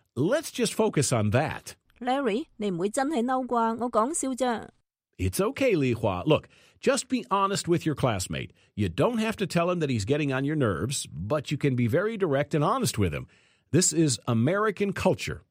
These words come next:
Speaker 1: It's okay.
Speaker 2: 但係呢個同學係中國人嚟㗎。
Speaker 1: Well, just try to be honest with him.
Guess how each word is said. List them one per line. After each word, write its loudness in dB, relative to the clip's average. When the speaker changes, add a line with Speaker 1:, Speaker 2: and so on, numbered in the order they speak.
Speaker 1:
It's -2
okay. 0
Speaker 2:
但 2
係 0
呢 0
個 0
同 2
學 4
係 0
中 2
國 4
人 0
嚟 2
㗎。 2
Speaker 1:
Well, 0
just -2
try 0
to 2
be 2
honest 2
with 0
him. -4